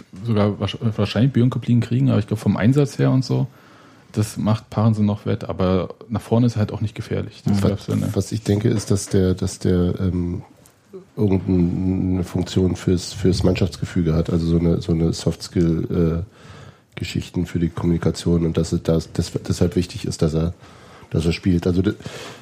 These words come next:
Speaker 2: rein vom, vom Spielerischen her ist es, äh, ja nicht so der Kracher, ja, so wie du sagtest. Also dass, dass, dass da einfach sozusagen andere, andere, äh, ähm, Aspekte eine Rolle spielen, die aber eben auch ob, äh, Düvel offensichtlich wichtig genug sind.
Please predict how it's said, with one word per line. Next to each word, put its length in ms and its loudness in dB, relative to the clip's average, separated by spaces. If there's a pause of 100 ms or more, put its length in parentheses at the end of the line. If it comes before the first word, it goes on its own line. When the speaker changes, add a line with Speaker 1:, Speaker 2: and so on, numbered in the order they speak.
(160)
Speaker 2:
rein 300 2
vom, 280 2
vom 180 -2
Spielerischen 560 2
her 200 6
ist 220 -2
es, 320 -4
äh, 320 2 (640)
ja 420 0
nicht 260 -2
so 200 -4
der 220 -4 (120)
Kracher, 380 -6 (220)
ja, 80 -2 (100)
so 140 -6
wie 80 -2
du 60 -6
sagtest. 540 -8 (800)
Also 120 0
dass, 180 2
dass, 120 0
dass 180 2
da 120 2
einfach 300 -2
sozusagen 400 0
andere, 460 2
andere, 920 2
äh, 40 -4
ähm, 240 -4
Aspekte 460 -2
eine 180 2
Rolle 300 2
spielen, 380 0
die 120 -2
aber 160 2
eben 140 -2
auch 100 -6 (400)
ob, 360 -4
äh, 120 4
Düvel 340 2
offensichtlich 500 0
wichtig 280 -2
genug 240 0
sind. 200 -4